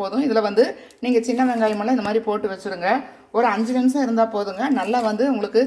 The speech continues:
சின்ன வெங்காயம் உளிக்கிறதுக்கு வரும். இந்த மாதிரி ட்ரை பண்ணி பாருங்க. அஞ்சு நிமிஷம் இருந்தாலே போதும்.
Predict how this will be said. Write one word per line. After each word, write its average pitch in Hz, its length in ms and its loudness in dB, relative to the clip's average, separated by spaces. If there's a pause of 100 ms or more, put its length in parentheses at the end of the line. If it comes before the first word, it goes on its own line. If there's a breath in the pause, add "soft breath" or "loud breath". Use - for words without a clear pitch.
சின்ன 214 220 -2
வெங்காயம் 208 400 0
உளிக்கிறதுக்கு 196 560 -4
வரும். 202 240 2 (600 loud breath)
இந்த 247 160 2
மாதிரி 247 260 -2
ட்ரை 208 200 0
பண்ணி 208 220 -4
பாருங்க. 196 300 0
அஞ்சு 233 180 2
நிமிஷம் 277 220 -2
இருந்தாலே 226 360 0
போதும். 208 320 -2